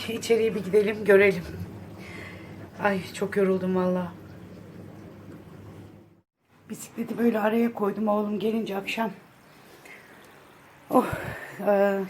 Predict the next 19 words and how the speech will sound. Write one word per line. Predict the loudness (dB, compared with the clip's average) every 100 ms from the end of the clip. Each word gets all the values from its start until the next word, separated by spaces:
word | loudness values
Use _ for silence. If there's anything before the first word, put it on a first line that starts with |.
| 0
şey | 2
yap, | 2 -2 -4
götürecek | -2 -2 -2 -2 0
ya, | 0 0
aralıkta | -2 0 -2 -4 -6
dursun | -6 -4 -2
dedim. | -2 -4 -8 -10 -12 -18 -20 -20 -8 -4
Ş-, | -4 -4 -6 -10 -10
şöyle | -4 -2 -2 -2
koyayım. | 0 0 -2 -6 -18 -20 -20 -20 -18 -18 -20 -20 -6 -2
Ay, | 2 4
evimi | 4 2 0 -2 -8 -18 -18 -18 -18 -20 -20 -20 -20 -8
sildim, | 0 0 0 -6
süpürdüm. | -8 -4 -4 -4 -10 -20 -20 -20 -20 -20 -20 -20 -18 4
Derledim, | 8 10 8 4 0
topladım. | 2 2 6 6 4 0 -10 -20 -20 -20 -20 -20 -20 -20 -20 -14 2
Biraz | 6 8 6
yoruldum | 4 4 4 2 4
ama | 4 4